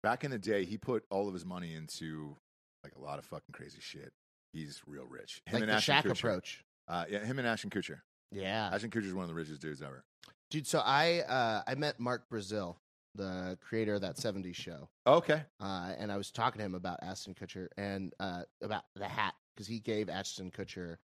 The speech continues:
Speaker 2: the, like, trucker hat
Speaker 1: Mm-hmm.
Speaker 2: that he wore forever.
Speaker 1: Yeah.
Speaker 2: And that, like, sparked a whole craze that had, like, secondary effects in the promotional products world where I used to work. So Ashton Kutcher was,
Speaker 1: Yeah.
Speaker 2: like, uh, the golden child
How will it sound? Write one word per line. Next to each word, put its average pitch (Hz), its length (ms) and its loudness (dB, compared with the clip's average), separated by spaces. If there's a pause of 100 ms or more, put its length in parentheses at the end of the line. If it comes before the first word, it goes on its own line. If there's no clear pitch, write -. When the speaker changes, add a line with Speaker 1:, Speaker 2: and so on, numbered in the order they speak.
(320)
Speaker 2:
the, 87 340 -4
like, - 140 -12
trucker 117 300 -2
hat 120 280 0
Speaker 1:
Mm-hmm. 120 160 -4
Speaker 2:
that 110 120 -2
he 123 80 -2
wore 120 200 2
forever. 131 520 0
Speaker 1:
Yeah. 104 140 2 (140)
Speaker 2:
And 107 140 -6
that, 131 220 4 (160)
like, 113 180 -4
sparked - 460 0
a 107 60 0
whole 104 180 0
craze 113 560 -2
that 98 180 -2
had, 104 240 0
like, 92 160 -4
secondary 113 720 0
effects - 480 -6 (360)
in 110 200 0
the 95 200 0
promotional 120 440 0
products 92 360 -2
world 87 200 -4
where 92 120 -4
I 98 60 2
used 101 200 -2
to 95 60 -8
work. 90 340 -6 (380)
So 113 100 0
Ashton 127 360 2
Kutcher 113 380 0
was, 104 120 4
Speaker 1:
Yeah. 107 60 4
Speaker 2:
like, 95 300 0 (120)
uh, 87 300 -4 (240)
the 98 160 0
golden 113 460 2
child 87 440 -2